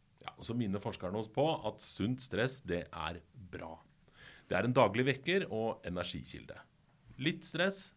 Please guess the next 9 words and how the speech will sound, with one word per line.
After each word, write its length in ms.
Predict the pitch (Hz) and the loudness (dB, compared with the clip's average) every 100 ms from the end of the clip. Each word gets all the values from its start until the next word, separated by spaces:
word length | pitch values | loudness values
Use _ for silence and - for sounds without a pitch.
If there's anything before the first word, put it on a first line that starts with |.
| - | -8
det 140 | 90 | -4
forsterker 420 | 110 98 92 104 110 | -2 0 0 0 0
immunforsvaret 640 | 104 95 101 104 104 117 | 0 0 -2 0 0 0
ditt 240 | 127 127 | -4 -2
og 240 | 90 107 90 90 | -2 0 0 0
øker 240 | - 80 | -2 -4
konsentrasjonen 800 | 92 98 98 104 92 90 95 101 | -6 -4 -4 -2 -2 -2 0 0
og 80 | 101 95 | 0 -2
motivasjonen. 640 | 113 120 104 135 220 | -2 -2 -2 0 -2